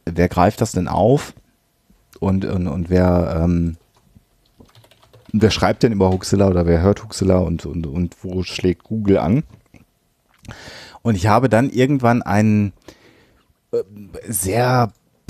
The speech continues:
launigen Artikel auf einer Internetseite gefunden, die ich noch nie vorher gesehen habe.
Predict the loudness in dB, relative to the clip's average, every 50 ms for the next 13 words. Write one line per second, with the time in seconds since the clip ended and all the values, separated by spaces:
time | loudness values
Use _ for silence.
0 | -18 -18 -18 -20 -16 _ -8 -6 -4 -4 -2 0 2 4 4 6 6 4 4 2
1 | 0 0 -2 -2 -4 -6 -8 -12 -10 -6 -6 -2 0 2 0 0 -2 -4 -2 -2
2 | 0 0 0 0 0 0 0 0 0 0 -2 -2 -2 -4 -4 -4 -4 -4 -4 -4
3 | -4 -4 -2 0 0 0 -2 -2 0 2 2 2 2 0 -2 -2 0 0 0 0
4 | 0 0 -2 -2 -2 -2 -2 -4